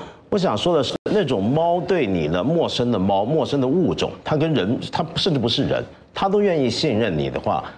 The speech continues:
我真的会觉得感激。而那种感激是怎么回事呢？你比如说，嗯，像是，呃，呃，有一个很有名的故事，你知道我们说流浪猫啊，外国流浪猫多，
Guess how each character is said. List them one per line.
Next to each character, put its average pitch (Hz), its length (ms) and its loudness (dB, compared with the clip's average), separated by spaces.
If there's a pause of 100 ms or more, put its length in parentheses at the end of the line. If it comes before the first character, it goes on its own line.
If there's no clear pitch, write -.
(220)
我 98 100 2
真 185 160 2
的 165 60 2
会 127 100 0
觉 104 140 0
得 104 80 2
感 - 300 -2
激。 - 260 -6 (280)
而 147 120 0
那 262 120 4
种 240 120 4
感 113 220 0
激 170 100 2
是 175 80 0
怎 120 140 -2
么 131 100 0
回 107 220 0
事 117 180 -2
呢？ 92 140 0
你 104 120 2
比 120 140 0
如 117 140 2
说， 131 320 0 (500)
嗯， 95 580 0 (760)
像 160 300 0
是， 120 500 0 (400)
呃， 98 420 0
呃， 104 200 2
有 110 160 2
一 - 40 0
个 139 40 0
很 - 140 0
有 180 100 2
名 104 160 0
的 107 60 0
故 95 220 0
事， 98 120 -2
你 104 140 2
知 143 60 2
道 160 120 2
我 101 200 0
们 104 120 0
说 139 200 0
流 117 200 2
浪 127 160 0
猫 98 280 2
啊， 71 180 -2 (140)
外 120 180 2
国 95 160 0
流 101 160 0
浪 110 180 0
猫 92 200 0
多， 90 240 0